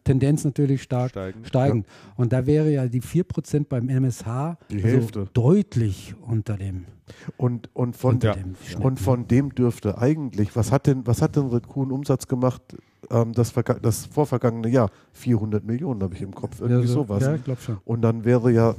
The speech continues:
Speaker 3: Red Kuhn allein minde-, mindestens mal die Hälfte, wahrscheinlich eher mehr.
Speaker 1: Red Kuhn habe ich jetzt, glaub ich, für zwei, Jahr tausendzwölf irgendwo siebenhundert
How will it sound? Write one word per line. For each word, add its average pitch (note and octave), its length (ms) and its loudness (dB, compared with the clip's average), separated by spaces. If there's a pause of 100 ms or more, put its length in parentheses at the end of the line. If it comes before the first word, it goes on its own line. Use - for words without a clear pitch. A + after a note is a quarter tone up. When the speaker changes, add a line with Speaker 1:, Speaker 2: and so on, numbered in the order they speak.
(140)
Speaker 3:
Red A2+ 160 0
Kuhn C#3 280 -4
allein B2+ 500 2
minde-, C#3 520 0
mindestens C3+ 580 -2
mal A2 100 0
die G#2+ 120 2
Hälfte, A#2 380 -4 (160)
wahrscheinlich B2 520 0
eher A#2+ 160 4
mehr. A2 320 2 (280)
Speaker 1:
Red A#2+ 160 -6
Kuhn D3 200 4
habe C#3+ 100 2
ich B2+ 80 -6
jetzt, C3+ 160 -6
glaub B2+ 180 -4
ich, B2+ 80 -4
für B2+ 220 -4
zwei, C3 320 -6
Jahr B2 220 -2
tausendzwölf C3 1080 -4
irgendwo B2+ 280 -2
siebenhundert B2+ 640 -2